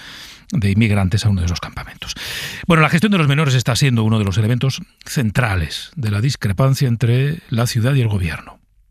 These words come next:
Entre el gobierno y el Partido Popular. Incluso entre Europa y el gobierno. Anoche pasó por Hora veinticinco la fiscal Teresa Gisbert. Ella es la fiscal de sala de menores,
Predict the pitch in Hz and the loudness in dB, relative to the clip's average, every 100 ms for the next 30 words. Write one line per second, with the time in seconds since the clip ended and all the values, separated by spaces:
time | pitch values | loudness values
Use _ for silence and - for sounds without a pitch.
0 | _ _ _ - 135 127 143 113 120 131 | _ _ _ -4 0 2 4 4 4 2
1 | 165 - - - - _ - 113 113 131 | -2 -6 -18 -20 -20 _ -4 0 0 2
2 | 110 92 - 95 - - _ - - 170 | 2 0 -4 -8 -10 -18 _ -14 0 2
3 | 139 214 196 151 143 131 127 151 117 87 | 4 4 4 2 2 4 6 4 2 -4
4 | 78 - - - - - - - - - | -6 -10 -16 -16 -18 -20 -20 -20 -16 -4
5 | 139 180 175 156 175 160 156 143 123 165 | -2 0 0 0 2 2 2 2 0 2
6 | 151 120 127 - 139 123 120 113 127 113 | 2 0 -2 -2 -2 0 0 0 2 2
7 | 104 156 151 185 120 117 110 110 107 - | 2 2 2 0 -2 0 0 0 0 -2
8 | 113 - 135 127 107 - - 139 135 120 | -6 -4 -2 0 -2 0 2 2 2 2
9 | 113 110 135 131 135 165 - | 2 2 4 4 2 -2 -8